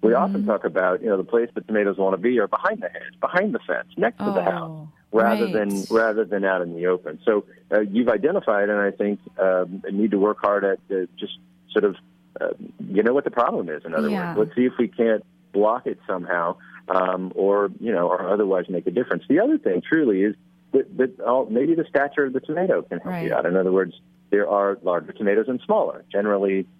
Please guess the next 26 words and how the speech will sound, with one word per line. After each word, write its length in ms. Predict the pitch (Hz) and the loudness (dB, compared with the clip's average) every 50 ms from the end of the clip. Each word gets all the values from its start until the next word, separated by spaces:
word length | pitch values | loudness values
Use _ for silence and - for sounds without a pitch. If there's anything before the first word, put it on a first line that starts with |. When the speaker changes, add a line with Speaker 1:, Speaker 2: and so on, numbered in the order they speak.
| _ _ - | _ _ 0
Speaker 1:
generally 460 | 127 135 143 139 123 107 101 101 95 | 0 2 2 2 0 2 0 0 -2
called 300 | 90 - 104 101 101 95 | -2 0 0 0 2 2
out 120 | 98 98 95 | 0 0 0
on 140 | 92 92 92 | 0 -2 -2
a 60 | 80 | -2
tag 360 | - - 95 90 90 92 87 | -2 0 0 0 0 0 0
as 120 | 92 85 - | -2 -4 -4
a 60 | 90 | -6
determinate 600 | 80 - 73 - - - 101 95 98 98 101 101 95 - | -8 -10 -10 -8 -4 -2 -2 -2 0 -2 -2 -4 -4 -2
or 140 | 92 85 85 | -2 0 0
an 140 | 82 85 85 - | 0 -2 -2 -2
indeterminate 640 | 107 98 90 85 82 - - 87 80 80 78 76 - - - | 0 0 0 -2 -2 -2 -2 -2 0 -2 -4 -6 -6 -4 0
tomato. 400 | 92 95 104 107 90 67 62 - _ _ _ _ _ _ _ - | 2 2 2 2 2 0 -2 -6 _ _ _ _ _ _ _ -4
Determinate 480 | - - - 90 87 90 92 101 101 | -2 0 0 0 2 2 0 0 0
is 80 | 123 - - | -2 -4 -2
smaller. 340 | - 185 208 185 62 - - | 0 0 2 2 0 -2 -4
It's 160 | - - - | -6 -12 -6
stockier. 540 | - - 143 147 156 - - - 50 50 - _ _ _ - - | -2 0 0 0 0 -4 -8 -12 -12 -12 -16 _ _ _ -12 -10
Speaker 2:
Mm-hmm. 160 | 190 185 208 214 | -8 -6 -4 -2
Speaker 1:
Um, 600 | - 165 - - 165 165 165 165 - 82 82 - - | 0 0 0 -2 -4 -6 -6 -8 -6 -6 -6 -8 -4
it, 200 | - - 87 87 | 0 2 2 4
it 360 | 92 92 92 95 92 104 104 | 4 4 4 2 2 0 2
may 120 | 110 107 110 | 2 2 2
hold 260 | 117 147 151 147 123 | 2 2 2 2 2
up 180 | 160 233 277 - | 0 -2 -2 -4
better 280 | - 101 90 85 76 | -4 -4 -4 -4 -6